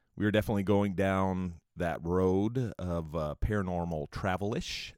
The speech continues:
type things. Uh, we're gonna talk about Oatman, Arizona, ghost town in Arizona. But first, I got a couple things to say. Today, Friday the thirteenth, you want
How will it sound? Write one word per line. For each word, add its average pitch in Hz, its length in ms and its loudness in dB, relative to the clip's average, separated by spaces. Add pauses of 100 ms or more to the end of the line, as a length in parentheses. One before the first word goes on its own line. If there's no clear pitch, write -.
(140)
type 120 260 -4
things. 147 460 -4
Uh, 147 300 2 (840)
we're 127 80 -4
gonna 131 160 2
talk 117 260 4
about 104 420 4
Oatman, 117 460 2
Arizona, 92 580 2
ghost 82 360 -2
town 95 460 -2 (260)
in 78 180 -4
Arizona. 85 480 0
But 104 200 0
first, 165 320 4
I 113 40 2
got 107 140 2
a 98 60 -2
couple 98 200 -2
things 90 300 -2
to 82 100 -6
say. 90 440 0 (1300)
Today, 196 520 6
Friday 208 340 6
the 170 120 6
thirteenth, 202 520 0
you 151 140 4
want 151 180 2